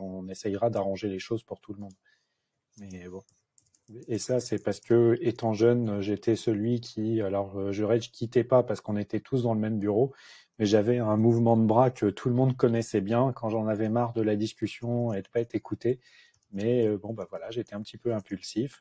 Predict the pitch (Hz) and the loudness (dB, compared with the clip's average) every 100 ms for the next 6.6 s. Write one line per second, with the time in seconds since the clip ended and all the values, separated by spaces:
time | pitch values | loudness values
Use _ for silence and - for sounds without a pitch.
0 | 113 98 110 107 98 101 104 135 127 98 | -4 0 -2 -2 -6 -4 -4 -2 -2 0
1 | 110 117 101 95 98 95 - 107 - 92 | 0 -2 -4 -8 -8 -12 -10 -10 -10 -10
2 | 117 117 98 - 110 104 - 120 - - | -8 -6 -8 -8 -6 -6 -6 -8 -6 -8
3 | - 113 - 120 117 104 - 107 117 - | -8 -8 0 2 4 2 -2 -4 -4 -6
4 | - 110 104 110 - 120 110 - 101 110 | -4 -4 -2 -4 -2 0 0 -2 -6 -2
5 | 123 131 - _ _ _ _ _ _ _ | -2 -4 -10 _ _ _ _ _ _ _
6 | 104 120 117 95 92 90 | -4 -2 -2 -6 -6 -8